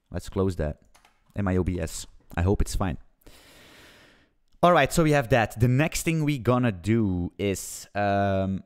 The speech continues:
we need to find a way, because let's open up real, real quick T C P transport. I'm gonna show you.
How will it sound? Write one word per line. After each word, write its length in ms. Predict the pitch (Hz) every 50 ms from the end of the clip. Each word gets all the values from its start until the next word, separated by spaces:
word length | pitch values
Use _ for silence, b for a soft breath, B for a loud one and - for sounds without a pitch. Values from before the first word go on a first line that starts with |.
| _ _
we 120 | 110 104
need 100 | 127 143
to 60 | -
find 260 | 160 - 147 135 131 117
a 60 | 104
way, 420 | 90 92 107 107 120 151 196 - - _ _ _ _ _ _ _ _ _ _ _ _ _ _ _ _ _ _ - - -
because 500 | - 123 117 - 127 123 - - - - - _ _ _ _ _ _ _ _ - _ _ b b b b -
let's 200 | 120 123 - 143
open 220 | 131 - 104 107
up 140 | 104 - -
real, 220 | 92 90 90 80 -
real 160 | - 95 95 87
quick 240 | - - 87 -
T 80 | - 98
C 160 | 90 - -
P 160 | - - 92
transport. 360 | 87 - 90 92 90 - - -
I'm 80 | -
gonna 120 | 107 87 82
show 160 | - - 85
you. 120 | 73 -